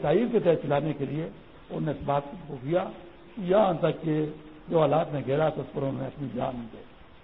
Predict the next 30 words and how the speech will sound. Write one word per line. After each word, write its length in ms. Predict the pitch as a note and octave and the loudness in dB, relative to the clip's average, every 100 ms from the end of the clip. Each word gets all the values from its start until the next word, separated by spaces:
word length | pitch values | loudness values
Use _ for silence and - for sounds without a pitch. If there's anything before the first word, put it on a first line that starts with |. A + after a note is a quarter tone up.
| - - - - - - - - - - - | -6 -4 -4 -8 -20 -20 -20 -20 -20 -20 -10
باقی 300 | F3 D3+ D3 C#3+ | -4 -4 -4 -4
تاریخ 340 | C#3 E3 D3+ | -2 -2 -2
اس 140 | D3+ | -4
میں 100 | D3+ | -4
ابوالکلام 480 | D3 C#3+ C#3 C#3+ C#3+ | -4 -4 -4 -4 -2
آزاد 220 | C3+ C#3 D#3 | -2 -2 -4
کی 120 | D#3 C#3 - - - - | -6 -10 -12 -16 -16 -14
کتاب 260 | D#3+ D3+ C#3+ | -4 -2 -2
کو 80 | C#3+ | -2
پڑھیں، 200 | D3+ C#3+ C3+ - - - - - C3+ C3+ G3 G3+ - - - - - | -2 0 -2 -8 -16 -16 -16 -14 -12 -12 -12 -14 -20 -20 -20 -20 -14
یہ 240 | C#3+ D#3+ | -6 0
آپ 120 | D3+ | 0
کو 80 | C#3 | 0
معلومات 400 | C3+ C3+ C3+ D#3 - | 0 0 2 2 2
بھی 80 | D3 | -4
نہیں 160 | B2+ | -4
ہوں 80 | A#2 | -6
گی۔ 160 | A2+ D#3 - - - - - - - - - - - - | -8 -12 -18 -20 -20 -20 -20 -20 -20 -20 -20 -20 -18 -8
مفتی 220 | E3 D#3+ D3+ | -6 -4 -4
شفیع 180 | E3 E3+ | -2 4
صاحب 180 | F3+ E3+ | 4 4
رحمۃ 200 | D#3 D#3 | 2 0
اللہ 140 | D#3+ | 0
علیہ 140 | D#3+ | 0
کی 60 | D3+ B2 | -2 -4
شہید 240 | D3 D3 | -6 -4
کربلا 340 | C#3+ C3+ C#3+ | -4 -2 -2
پڑھیں، 280 | D3+ D#3 D#3 C3 | -2 -4 -4 -4
جو 160 | D3 D3 | -4 -4
کہ 120 | D3 | -6